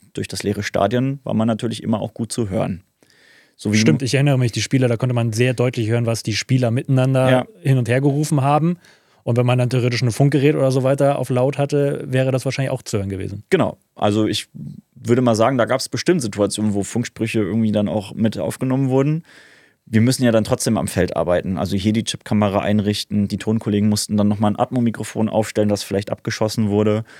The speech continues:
Speaker 1: Da muss man dann natürlich aufpassen, dass man mit einem lauten Funkgerät am Ende nicht, äh, live im Fernsehen landet. Äh, und natürlich auch die Fußballmannschaften dabei nicht stört.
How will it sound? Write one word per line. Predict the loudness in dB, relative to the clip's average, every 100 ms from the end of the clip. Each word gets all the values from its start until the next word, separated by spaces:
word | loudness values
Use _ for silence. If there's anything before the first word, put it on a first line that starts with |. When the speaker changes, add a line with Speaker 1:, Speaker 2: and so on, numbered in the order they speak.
| -20 _
Speaker 1:
Da | -2
muss | 0 0
man | 0
dann | 2
natürlich | 2 0 -4 -2
aufpassen, | -4 -4 -8 -4 -2
dass | 0
man | 0 0
mit | 2
einem | 2
lauten | 2 0
Funkgerät | -2 -4 0 -2 0
am | -2
Ende | 2 2
nicht, | 2 0 -4 -6 -2
äh, | 0
live | 2 0 -2
im | -6
Fernsehen | -2 0 2
landet. | 2 2 2 0 -2 -16 _ _ -20 -20 -20 _ -2
Äh, | 2 2
und | 2
natürlich | 0 0 -2 -2
auch | -4
die | -6
Fußballmannschaften | -6 -2 -2 -2 -4 -8 -6
dabei | -4 -2
nicht | -2 -2
stört. | 2 2 2